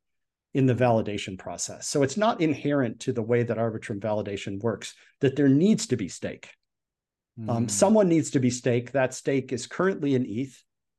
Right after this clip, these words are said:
Speaker 1: If the Arbitrum dao could change, could decide to make it be staked in Arb if they wanted to. Maybe they will, who knows? Um, and of course, on an Orbit chain, if you're running your own Arbitrum chain, you can decide how things are gonna be,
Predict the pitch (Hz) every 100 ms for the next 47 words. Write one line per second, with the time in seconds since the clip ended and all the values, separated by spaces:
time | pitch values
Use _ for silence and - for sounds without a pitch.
0 | _ _ _ _ _ 143 123 120 135 135
1 | 147 160 175 156 139 139 143 - 135 -
2 | 196 147 107 156 - - 175 143 131 -
3 | 139 165 131 123 131 131 123 120 117 110
4 | - 123 117 - - 131 113 117 95 107
5 | 147 131 123 123 107 101 98 - 185 -
6 | _ _ _ _ _ - 131 135 131 104
7 | 104 113 123 120 110 87 117 - 131 120
8 | 113 113 - - 147 147 - 165 160 147
9 | 139 151 160 151 - 120 110 147 - _
10 | _ _ 131 127 135 131 135 127 117 107
11 | 139 160 160 117 110 - 104 92 123 110
12 | 110 113 131 131 117 117 120 113 101 107
13 | 120 104 95 92 95 92 123 -